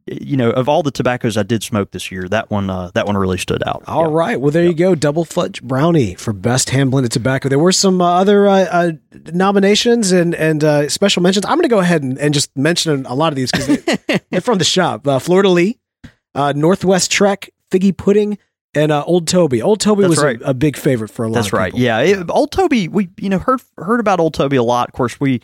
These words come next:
Speaker 1: are very proud of Old Toby. Um, it's one of those that, uh, we did put a lot of hard work into, and we, we appreciate people, people loving.
Speaker 2: All right, man. So, all right, now this one's, this is another kind of hard one, this next category here.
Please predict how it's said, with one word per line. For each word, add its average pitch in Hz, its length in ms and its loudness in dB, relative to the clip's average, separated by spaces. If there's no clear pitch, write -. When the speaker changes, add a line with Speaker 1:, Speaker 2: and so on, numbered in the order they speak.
Speaker 1:
are 143 80 -2
very 139 240 0
proud 135 300 -2
of 127 80 -4
Old 127 160 0
Toby. 127 480 0
Um, 95 320 -4
it's 107 200 -6
one 113 120 0
of 107 60 0
those 104 280 0
that, 101 220 -2
uh, 95 180 -2
we 98 120 -2
did 101 180 -4
put 113 140 0
a - 20 0
lot 101 160 0
of 98 60 -6
hard 101 160 -4
work 95 260 -4
into, 92 400 -2
and 95 100 -2
we, 95 140 -2
we 101 100 -2
appreciate - 440 -4
people, - 380 -6
people 104 220 -2
loving. 98 360 -2
Speaker 2:
All 123 160 -6
right, 160 180 0
man. 151 320 0
So, 160 460 2
all 175 80 0
right, 156 100 -4
now 170 120 0
this 233 180 0
one's, 226 380 0
this - 200 -4
is 175 80 -4
another 170 320 2
kind 151 240 -4
of 123 60 -4
hard 123 240 -2
one, 107 140 0
this 107 120 -2
next 127 220 -2
category 95 480 -4
here. 92 220 -8